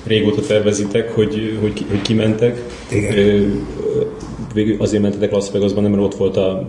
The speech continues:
Speaker 1: a testvéred.
Speaker 2: Igen. Igen, tehát a, ö, abban az időben már évek óta terveztük, ez kétezer-tíz. Tehát a-, úgy volt ki-, ö, kitalálva a dolog, hogy bemutatjuk a Bibliothèque Pascalt,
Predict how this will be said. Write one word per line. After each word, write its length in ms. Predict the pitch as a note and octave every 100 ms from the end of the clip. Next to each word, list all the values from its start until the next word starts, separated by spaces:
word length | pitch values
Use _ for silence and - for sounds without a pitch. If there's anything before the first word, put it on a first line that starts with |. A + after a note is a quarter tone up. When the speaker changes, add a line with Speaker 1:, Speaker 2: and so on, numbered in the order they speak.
| -
Speaker 1:
a 180 | F#2 F#2+
testvéred. 640 | - - F#2+ F2 F2 - - - -
Speaker 2:
Igen. 360 | A#2 F2+ G2+ G2+ - - - - - - - -
Igen, 300 | - C3 B2+
tehát 280 | B2+ - -
a, 280 | C3+ C3 A#2 B2
ö, 380 | B2 B2+ B2 B2+ C3+
abban 260 | B2+ B2
az 240 | A#2+ A#2 B2+
időben 760 | A#2 B2 A2+ B2 A#2+ A#2+ G2+ - - - - - - F2+ G#2
már 520 | A2+ A2 G#2+ - - - - -
évek 400 | - B2+ G#2+ F#2+
óta 240 | G#2 - G2
terveztük, 500 | G2 G2 G#2 - A2+
ez 120 | G2+
kétezer-tíz. 1160 | - A2 G2 G2 G2 - - - F2 F#2 - - - - -
Tehát 200 | - C3
a-, 280 | C3+ C3 C3
úgy 120 | A2+
volt 180 | G#2 -
ki-, 220 | A#2+ - - - - C3 A2+
ö, 180 | G#2 G#2 G#2 G#2 G#2 -
kitalálva 640 | - - G2+ G2+ G2+ B2 A#2+
a 60 |
dolog, 320 | F#2+ G#2+ B2+
hogy 160 | C#3 G2+
bemutatjuk 480 | G#2 G2+ G2 - -
a 60 |
Bibliothèque 500 | G2 G#2 G2+ G2+ - -
Pascalt, 560 | G2 - C#2 D#2+ -